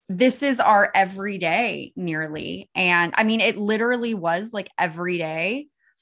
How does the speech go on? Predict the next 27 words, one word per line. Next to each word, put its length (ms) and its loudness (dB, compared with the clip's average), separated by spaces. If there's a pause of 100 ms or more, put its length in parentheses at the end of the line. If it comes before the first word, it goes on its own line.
(160)
that 240 0
we 140 0
would 180 0
get 160 2
into 180 -8
these 180 -8
screaming 460 -4
matches. 400 -4
And 80 -2
it 80 -2
was 140 -2 (100)
always 420 6
about 300 2
something 360 -6
that 240 -2
I 240 2
was 220 0
doing 460 -4
wrong, 380 -2
something 480 -2
that 120 -4
he 320 -4
didn't 340 -2
like. 300 -6 (300)
There 100 -2
was 140 2
never 440 2